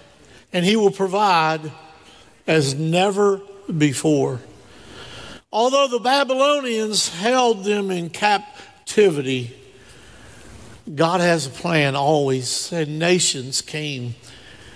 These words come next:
and set them free. Do you hear me? Do not dwell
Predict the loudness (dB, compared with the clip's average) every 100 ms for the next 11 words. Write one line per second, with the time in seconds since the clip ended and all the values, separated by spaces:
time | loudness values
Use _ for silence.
0 | -20 -20 -8 -4 0 2 0 0 0 0
1 | 0 2 2 2 -2 0 0 2 0 -2
2 | -2 0 0 2 2 2 0 -6 -2 2
3 | 4 4 2 -2 -4